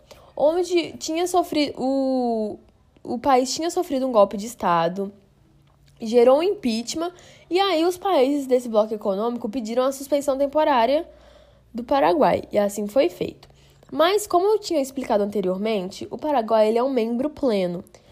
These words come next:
e um membro pleno tem poder de voto, né? Juntamente com essa sus-, suspensão temporária, o Paraguai, ele não pôde votar, e pra deixar bem claro, o Paraguai, ele era contra a entrada da Venezuela,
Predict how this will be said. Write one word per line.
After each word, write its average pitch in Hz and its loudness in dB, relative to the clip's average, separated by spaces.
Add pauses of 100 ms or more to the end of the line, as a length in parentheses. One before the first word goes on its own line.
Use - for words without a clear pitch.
(280)
e 269 -6
um 294 -2
membro 294 -2
pleno 247 -2
tem 233 -2
poder 226 -2
de 254 -4
voto, 302 0
né? 180 -6 (380)
Juntamente 285 -4
com 277 2
essa 247 -2
sus-, 233 -10
suspensão 254 -4
temporária, 233 0 (420)
o 247 -8
Paraguai, 247 4
ele 233 -2
não 262 0
pôde 233 2
votar, 220 0 (680)
e - -10
pra 226 0
deixar 233 0
bem 240 -2
claro, 214 0
o 214 -10
Paraguai, 202 2
ele 202 2
era 208 4
contra 240 -4
a - -4
entrada 247 -2
da 208 0
Venezuela, 196 -2